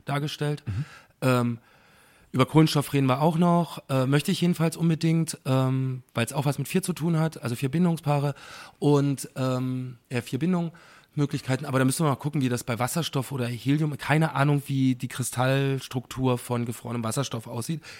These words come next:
Speaker 1: ist ja auch schweinekalt. Aber zurück zur Schneeflocke. Wir haben jetzt also, ich finde echt cool, äh, aus den Orbitalen des Sauerstoffs, Tetraeder, äh, Verbindung zu zwei Wasserstoffen,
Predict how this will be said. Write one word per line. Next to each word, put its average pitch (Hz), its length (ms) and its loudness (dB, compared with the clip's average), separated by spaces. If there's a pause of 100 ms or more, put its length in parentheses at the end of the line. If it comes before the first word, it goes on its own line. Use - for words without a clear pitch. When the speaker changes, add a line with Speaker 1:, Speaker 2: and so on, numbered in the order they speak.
(220)
Speaker 1:
ist - 180 -4
ja 131 60 2
auch 113 60 0
schweinekalt. 113 540 -4
Aber 147 240 0 (640)
zurück 180 240 2
zur 190 80 0
Schneeflocke. 135 500 0
Wir 135 140 -2
haben 190 100 2
jetzt 247 180 -2
also, 233 460 -6 (460)
ich 147 120 -6
finde 247 300 2 (140)
echt 254 220 -4 (120)
cool, 294 240 2 (400)
äh, 165 60 -10 (180)
aus 220 220 -2
den 208 120 -4
Orbitalen 165 540 -2
des 170 180 -6
Sauerstoffs, 277 920 -6
Tetraeder, 233 800 -6 (680)
äh, 170 200 0
Verbindung 185 440 0
zu 170 140 -8
zwei 147 300 -6
Wasserstoffen, 185 920 -4